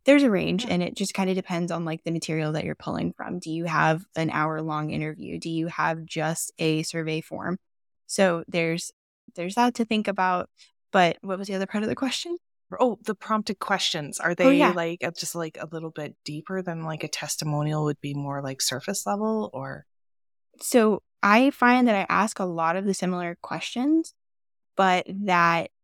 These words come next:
Speaker 1: you want to get more out of it. And you want to pull on what we, what we call in the copywriting world, pull on a thread. So if someone says a thing,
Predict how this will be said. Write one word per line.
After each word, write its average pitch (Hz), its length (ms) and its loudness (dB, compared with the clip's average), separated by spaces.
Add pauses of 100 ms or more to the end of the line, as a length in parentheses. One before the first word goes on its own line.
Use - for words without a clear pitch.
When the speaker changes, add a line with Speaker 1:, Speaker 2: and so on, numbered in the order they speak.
(120)
Speaker 1:
you 180 340 4
want 170 340 -2
to 185 80 -2
get 170 160 -2
more 156 200 -2
out 147 180 -2
of - 100 -10
it. - 140 -8 (340)
And 185 280 4
you 175 220 0
want 175 220 0
to 190 80 -4
pull - 180 -4
on 170 120 -2 (120)
what 165 220 -6
we, 160 200 -4 (200)
what 175 220 -6
we 156 120 -4
call 156 280 -4
in 151 100 0
the 160 60 -4
copywriting 151 500 -4
world, 156 240 -2 (100)
pull 180 160 0
on 156 160 6
a 175 60 -2
thread. - 380 -2 (540)
So 196 160 4
if 180 100 0
someone 190 340 2
says 185 220 2
a 175 40 -2
thing, 170 580 4